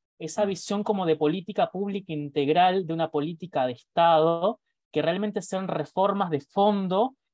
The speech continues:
Speaker 1: y que se puedan continuar a lar-, a lo largo del tiempo. Y justamente lo que hizo la Unión Europea, volviendo a la comparación,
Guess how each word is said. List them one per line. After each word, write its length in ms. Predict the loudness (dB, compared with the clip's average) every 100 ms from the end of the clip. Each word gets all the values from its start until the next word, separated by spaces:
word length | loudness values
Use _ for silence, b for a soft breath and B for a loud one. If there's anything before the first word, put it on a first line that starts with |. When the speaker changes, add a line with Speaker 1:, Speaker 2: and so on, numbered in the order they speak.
| -6
Speaker 1:
y 120 | -4
que 100 | -4
se 160 | -4 -4
puedan 320 | 0 0 0
continuar 380 | -4 -6 -6 -4
a 20 |
lar-, 240 | -4 -4
a 60 | -4
lo 100 | 0
largo 260 | 0 0 0
del 200 | -2 -2
tiempo. 320 | -4 -4 -8
Y 60 |
justamente 440 | -8 -4 0 0 2
lo 100 | 0
que 80 | -2
hizo 160 | -4
la 60 | -4
Unión 160 | -2 0
Europea, 420 | 0 0 0 0
volviendo 340 | -2 -4 -2
a 40 | -2
la 60 |
comparación, 680 | -4 -6 -6 -2 2 2 0